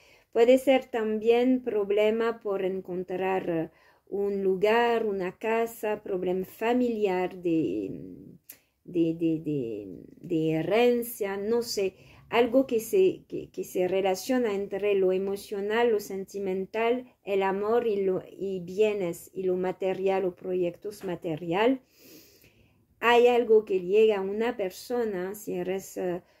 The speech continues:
solo, sola, em, sufriendo de esta, esta soltería, entonces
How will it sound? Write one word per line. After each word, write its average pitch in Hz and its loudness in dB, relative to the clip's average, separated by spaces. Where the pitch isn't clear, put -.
solo, 202 2
sola, 190 2
em, 170 -6
sufriendo 214 0
de 180 0
esta, 165 -6
esta 160 -8
soltería, 175 0
entonces 208 -2